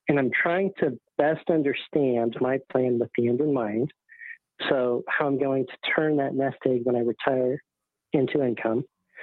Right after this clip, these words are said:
I found on your website, uh, a little article that talks about,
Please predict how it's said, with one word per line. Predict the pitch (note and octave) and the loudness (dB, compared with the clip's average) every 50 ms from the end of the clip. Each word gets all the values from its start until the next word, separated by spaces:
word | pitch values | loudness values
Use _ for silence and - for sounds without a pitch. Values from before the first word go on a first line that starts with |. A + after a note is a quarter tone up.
| - - - - - - - - - | -12 -10 -10 -12 -12 -16 -8 -2 -2
I | D#3+ C#3 - - | 0 0 0 0
found | E3+ E3+ F3+ F#3+ F3 | 0 0 0 0 0
on | F3+ F3 E3+ D#3+ | 0 0 0 0
your | D#3 D3+ | 0 0
website, | C#3 C#3 C#3+ C#3+ - - - C#3 B2 A#2+ B2 B2 - - _ _ _ _ - - | 0 -2 -2 -4 -6 -4 -2 0 2 2 0 -2 -4 -8 _ _ _ _ -6 -2
uh, | - D3+ C3+ C3 B2+ B2 | 0 0 0 0 0 -2
a | A#2+ C3+ - - F#3+ C#3+ | -2 -4 -2 0 0 2
little | C3+ D#3 E3+ E3 - | 2 0 0 0 -2
article | D#3+ D3 C#3+ C#3+ C#3+ - D#3+ C#3 | -2 -2 -2 -2 -2 -2 -2 -2
that | A#2+ A2+ - | -2 -2 -2
talks | - - C#3+ D3 - - - | -2 -2 -2 -2 -2 -4 -4
about, | C3+ - - C3 C3 C3 C3+ C3 C3 C3 | -2 -2 0 0 0 0 0 0 0 -2